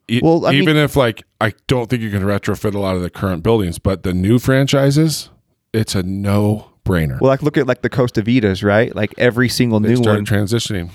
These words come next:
Speaker 2: Yeah, a couple years ago, and
Speaker 1: And it
Speaker 2: it's
Speaker 1: saved
Speaker 2: been,
Speaker 1: them.
Speaker 2: yeah, for sure it
Speaker 1: And
Speaker 2: has.
Speaker 1: it saved them. And that's the thing, like, th-, it's been really cool. The restaurant business, um, you know, you'd think it's one of those things that would go away.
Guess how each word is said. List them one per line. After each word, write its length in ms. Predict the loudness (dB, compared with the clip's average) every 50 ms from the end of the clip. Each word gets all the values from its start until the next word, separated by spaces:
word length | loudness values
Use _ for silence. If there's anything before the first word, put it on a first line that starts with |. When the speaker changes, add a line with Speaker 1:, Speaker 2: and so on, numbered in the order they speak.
| -18 -6 0
Speaker 2:
Yeah, 140 | 2 2 2
a 40 | 2
couple 320 | 0 -4 -2 0 0 2
years 240 | 2 2 2 2 0
ago, 220 | 0 0 0 2
and 80 | 2 2
Speaker 1:
And 80 | 2 0
it 40 | 0
Speaker 2:
it's 100 | 2 2
Speaker 1:
saved 220 | 2 2 2 2
Speaker 2:
been, 140 | 0 -2 -4
Speaker 1:
them. 40 | -8 -14 -4 -2
Speaker 2:
yeah, 240 | 0 2 2 0 -2 -4 -10 -4
for 160 | -2 -2 0
sure 220 | 0 0 0 2
it 40 | 2
Speaker 1:
And 80 | 2 2
Speaker 2:
has. 340 | 2 2 2 0 -4 -4 -6
Speaker 1:
it 160 | -6 -6 -4
saved 300 | -4 -2 -2 -2 -2 -4
them. 120 | -4 -2
And 140 | 0 0 0
that's 260 | 2 0 0 0 0
the 80 | -2 0
thing, 240 | 0 0 2 2 2
like, 200 | 0 0 -2 -6 _ -20 -20 -20
th-, 120 | -20 -20 -20 _ -20 -20 -20 -20 -20 -20 -20 -6 _
it's 160 | -4 -2 0
been 200 | 0 0 0 2
really 260 | 2 4 4 4 2 0
cool. 360 | 0 2 4 4 4 4 2
The 140 | 0 -2 -2
restaurant 520 | 0 0 0 0 0 0 0 0 0 0
business, 640 | 0 0 0 0 0 0 0 0 0 -2 -6 -8 -10 -12 -18 -20 _ _ _ _ _ _ _ _ _ _ _ _ _ -4
um, 360 | -2 -2 0 -2 -4 -6 -12 _
you 120 | -2 0 2
know, 140 | 2 4 4
you'd 160 | 2 2 0
think 220 | 0 -2 0 0 -2
it's 140 | -2 0
one 120 | 0 2 2
of 100 | 4 4
those 200 | 2 2 2 0
things 320 | 0 0 2 0 0 0
that 120 | -2 -2 0
would 180 | -2 -2 -2
go 200 | 0 0 2 2
away. 560 | 0 0 0 0 0 0 2 0 0 -2 -4